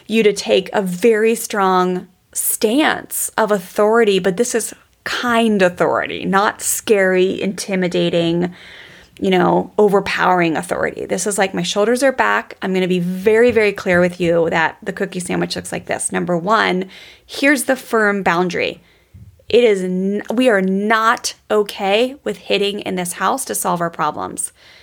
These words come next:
And then we move into the cookie sandwich part of it, or the, the filling part of it.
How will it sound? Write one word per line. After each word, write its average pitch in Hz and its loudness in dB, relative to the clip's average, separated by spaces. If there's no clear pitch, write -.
And 190 0
then 226 4
we 247 4
move 208 4
into 190 -2
the 175 -2
cookie 220 -6
sandwich 160 -6
part 156 -4
of 156 -6
it, 131 -4
or 190 2
the, 202 2
the 175 4
filling 208 0
part 175 0
of 156 0
it. 160 0